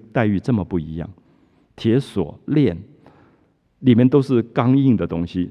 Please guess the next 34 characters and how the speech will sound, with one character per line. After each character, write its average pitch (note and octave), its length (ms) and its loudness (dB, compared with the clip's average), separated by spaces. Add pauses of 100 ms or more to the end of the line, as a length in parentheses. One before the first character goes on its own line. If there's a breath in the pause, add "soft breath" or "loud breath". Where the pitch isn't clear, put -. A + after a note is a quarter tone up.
(120)
，“铁 B2 200 4
索 G2 340 -2
链 A2+ 260 0
孤 G2 180 -6
舟， F#2 380 -6
寄 E3+ 200 -6
欲 E3 220 -2
着 F#2+ 400 -2
一 F3 100 -4
江 B2 360 0
风” G#2 360 -2 (140)
啊 E2+ 180 -12
，“一 E3+ 80 -6
江 D#3 320 0
风” C#3+ 300 0
是 A2 480 -2 (300)
曲 - 180 -4
牌 G2+ 220 -4
名， F2+ 200 0 (640 soft breath)
曲 - 200 -2
牌， F#2+ 180 -2
一 C#3 100 -6
个 C3+ 120 2
曲 G#2 260 -4
子 A2+ 140 -6
的 B2+ 100 2
名 F#2 240 0
字 F#2+ 240 -8
，“寄 F3 140 -6
欲 E3+ 200 -2
着 G#2 320 -2
一 D#3+ 80 -4
江 C3+ 300 0
风， C3 340 0